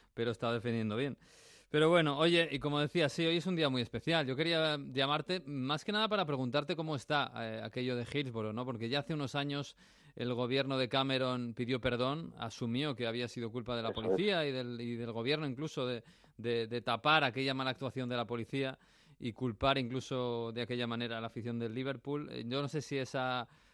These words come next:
Speaker 1: si esa pequeña rabia ya está, esa herida está un poco cerrada. Eh,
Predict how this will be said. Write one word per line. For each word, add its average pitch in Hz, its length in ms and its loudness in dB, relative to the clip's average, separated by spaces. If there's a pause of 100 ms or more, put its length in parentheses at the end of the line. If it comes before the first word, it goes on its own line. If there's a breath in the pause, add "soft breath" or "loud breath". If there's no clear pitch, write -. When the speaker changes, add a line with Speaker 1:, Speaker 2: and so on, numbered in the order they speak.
Speaker 1:
si - 160 -4
esa 127 180 -2
pequeña 131 320 0
rabia 131 520 0
ya 135 200 2
está, 131 260 -2
esa 135 180 -2
herida 131 240 0
está 127 200 -4
un 120 80 -6
poco 120 200 -6
cerrada. 131 520 -2 (540 soft breath)
Eh, 120 380 2